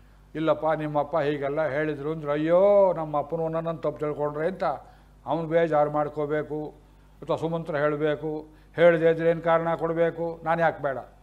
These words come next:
ಒಂದು ಕಾರಣ ಹೇಳ್ಬೋದು, ಸುಮಿತ್ರೆ ಮಧ್ಯಮದ ಹೆಂಡತಿ, ಕೈಕೇಯಿ ಕೊನೆ ಹೆಂಡತಿ. ಆದ್ದರಿಂದ ಒಂದು ದೃಷ್ಟಿಯಲ್ಲಿ ಶತ್ರುಘ್ನನ್ senior ಅಂತ ಮಾಡಿ,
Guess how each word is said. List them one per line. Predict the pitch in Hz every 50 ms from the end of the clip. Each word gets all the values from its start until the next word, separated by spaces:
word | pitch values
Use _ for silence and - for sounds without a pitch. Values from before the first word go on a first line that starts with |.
| - _ - - - - _ - - - _ _ _ _ _ _ _ _ _ _ _ _ _ - - - - - - - 101
ಒಂದು | 135 165 175 175 175
ಕಾರಣ | - 151 147 147 147 156 160
ಹೇಳ್ಬೋದು, | 135 143 151 147 139 147 151 151 151 151 151 147 - - - - _ _ _ _ _ _ - - - - - -
ಸುಮಿತ್ರೆ | 160 170 180 185 180 170 170 170 165
ಮಧ್ಯಮದ | 160 170 170 151 139 160 170 170 165
ಹೆಂಡತಿ, | 151 139 151 151 147 143 143 175 190 196
ಕೈಕೇಯಿ | 196 143 151 190 190 185 170 170 170 170 170
ಕೊನೆ | 165 139 147 147 151 147
ಹೆಂಡತಿ. | 127 151 151 147 139 156 151
ಆದ್ದರಿಂದ | 151 147 - 139 127 127 127 135 151 143 131 120 - - - - _ _ _ _ _ - _ - - _ _ - - - - _ _ _ _ -
ಒಂದು | 131 156 170 160 160 143
ದೃಷ್ಟಿಯಲ್ಲಿ | 147 165 156 - - 170 170 165 -
ಶತ್ರುಘ್ನನ್ | - 151 147 151 160 170 156 160 165 165 151
senior | - 170 175 175 170 165 165 165 165
ಅಂತ | 165 165 156 170
ಮಾಡಿ, | 165 165 165 165 165 196 233 220 - -